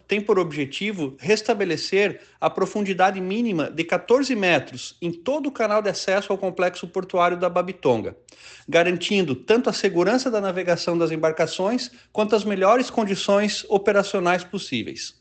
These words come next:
Serão removidos cerca de um milhão e duzentos mil metros cúbicos de sedimentos. Esses sedimentos que estão sendo retirados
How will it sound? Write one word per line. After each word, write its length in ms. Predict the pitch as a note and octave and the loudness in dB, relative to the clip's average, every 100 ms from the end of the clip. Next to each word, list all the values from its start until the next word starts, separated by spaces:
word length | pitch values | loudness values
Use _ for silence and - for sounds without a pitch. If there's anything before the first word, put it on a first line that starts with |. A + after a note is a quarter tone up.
| _ | _
Serão 340 | - G3+ A3+ | 2 4 6
removidos 760 | A#3+ G#3+ D#3 C#3 G#3+ G#3 C#3+ - - | 4 4 2 2 -2 -2 -6 -10 -16
cerca 440 | - - A3 A3 G#3+ | -6 4 4 4 0
de 140 | G3 | 2
um 100 | G#3+ | 0
milhão 440 | G#3 F3 F#3+ C#4 | 0 2 4 4
e 40 | C#4 | 0
duzentos 520 | A3 G3 A#3 A#3 F3 | 0 0 0 0 -6
mil 220 | F#3 C4 | -2 0
metros 380 | A#3 G3+ G#3 G3 | 2 2 0 -8
cúbicos 440 | - A3+ G#3 A3 | -6 -6 -6 -6
de 60 | G3+ | -6
sedimentos. 840 | - G#3+ G#3 F3 G#2 G2 - - _ - | -2 -2 0 2 0 -2 -12 -16 _ -4
Esses 240 | E3 G3 | -4 -2
sedimentos 680 | - F#3 D#3+ E3 A3 A#3 C3 | 0 0 0 0 0 -2 -6
que 80 | - | -8
estão 200 | - F3+ | -4 -4
sendo 300 | E3 F#3 F3+ | -2 -2 0
retirados 680 | E3 E3+ D3+ D3 F#3+ F#3 - | -2 -2 2 4 4 2 -10